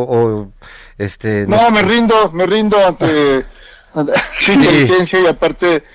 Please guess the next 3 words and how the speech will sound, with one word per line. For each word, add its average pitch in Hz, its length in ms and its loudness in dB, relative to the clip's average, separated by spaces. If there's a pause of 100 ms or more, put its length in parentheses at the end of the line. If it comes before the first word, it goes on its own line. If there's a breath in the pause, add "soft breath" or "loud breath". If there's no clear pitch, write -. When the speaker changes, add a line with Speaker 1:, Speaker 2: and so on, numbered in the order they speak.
(420 soft breath)
Speaker 2:
eh, 131 640 -4 (380)
leerla 196 500 2
siempre, 170 840 0